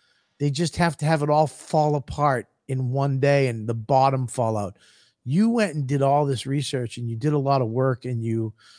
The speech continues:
you, you, you know, I, I, I gotta put, you gotta give yourself some credit,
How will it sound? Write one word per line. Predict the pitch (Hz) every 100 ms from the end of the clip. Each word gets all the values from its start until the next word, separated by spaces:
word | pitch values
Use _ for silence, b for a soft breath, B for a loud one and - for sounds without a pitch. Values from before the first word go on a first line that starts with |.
| b _ -
you, | 120 120
you, | 131 131 120 -
you | 151 143
know, | 98 - _
I, | 135 - 139 156 156 151
I, | 156
I | 175
gotta | 196 143
put, | 107 147
you | 151
gotta | 196
give | 175 147
yourself | 117 139 110
some | 104
credit, | - 143 185 139